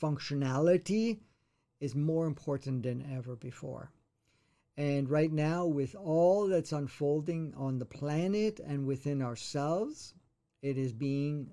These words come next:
uh, very instrumental, even though it's tossing us left, right, and center in every wi-, direction at this point,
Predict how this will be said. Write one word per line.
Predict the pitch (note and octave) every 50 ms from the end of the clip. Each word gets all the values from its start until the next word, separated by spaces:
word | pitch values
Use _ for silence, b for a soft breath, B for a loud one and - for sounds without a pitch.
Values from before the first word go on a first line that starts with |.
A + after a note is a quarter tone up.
| G3 _ _ _ _ -
uh, | C3+ C3 C3 C3 C3+
very | C3 B2+ C3 C3 C#3+ D#3 E3 F3 F#3 F#3+ G3 F#3
instrumental, | F3+ D#3+ D3+ - - - - - D#3+ D3 C#3+ D3 D3+ E3 F3+ F3 G#3 G#3+ G#3+ G3 -
even | D3 C#3 C#3 C3 D3 C#3+ C3+ A2
though | C#3+ C#3 C#3
it's | C3+ A#2+ - -
tossing | - - C3+ C#3 C3+ - - E3+ D#3+ D3+
us | D3 C#3+ C#3 -
left, | D#3 D3 C#3 C#3 - - D#3
right, | D3 C#3 D3+ D#3+
and | D#3 C#3+
center | - - D#3+ D#3 D3+ D3 C#3+
in | C3+ C#3
every | C#3+ C#3 C#3+ C3+ C3 D#3 D3+
wi-, | C3+ C3+ C#3+ C#3 C#3 E3+ E3
direction | D3 C#3+ C3+ C3+ C3+ C3+ - - F#3+ F#3 F#3
at | F#3 F3
this | - F#3+ E3 -
point, | - F#3+ F#3+ G3 G3+ F#3+ E3+